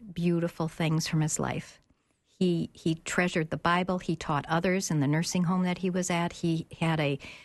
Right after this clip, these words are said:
beautiful gift for art that he did very carefully because of his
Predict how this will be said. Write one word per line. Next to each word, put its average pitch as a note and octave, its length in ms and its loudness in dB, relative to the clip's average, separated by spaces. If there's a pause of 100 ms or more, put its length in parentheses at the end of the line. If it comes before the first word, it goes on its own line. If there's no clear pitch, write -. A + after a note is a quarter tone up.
(120)
beautiful F#3 420 2
gift F3 260 0
for - 240 -4
art E3+ 460 0 (240)
that E3 160 0
he E3 320 2
did D#3 320 0
very D#3+ 200 2
carefully F3+ 460 -2
because D#3+ 360 -2
of E3 80 -10
his D#3 200 -4